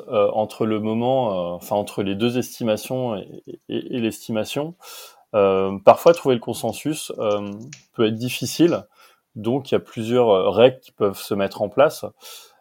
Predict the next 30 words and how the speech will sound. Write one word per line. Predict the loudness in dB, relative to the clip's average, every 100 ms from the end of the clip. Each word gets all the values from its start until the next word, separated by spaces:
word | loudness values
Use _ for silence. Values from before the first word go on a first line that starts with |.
| _ 0
Euh, | 2 2 -2 -6 -8 -12 -20 -16 -4
la, | 2 4 4 6
la | 6 6
principale, | 4 2 0 6 10 10 6 0
c'est | -8 -6 -2
de | 0
dire | 0 -2 -2
que | -4
souvent, | -4 -4 0 0 0 -6 _ _ _ -8
le, | -2 2 4 2 2 0 -2
la | 2 6
personne | 6 6 2 2
qui | 2
va | 2
être | 2
en | -4
charge | 4 4 4 -6 -12 _ _ _ -12
du | -10 -8
ticket, | -4 2 0 0 _ _ _ _
de, | -18 -18 -16 -10
de | -4
la | -2
user | -2 0 -2
story, | 0 2 2 2 -4 _ -20 -20 -20 _ _ _ _ _ _ _ _ _ _ _ _ _ _ _ _ _ 2
on | 6
va | 8
dire | 8 4
que | 2
c'est, | 0 4 6
euh, | 8 6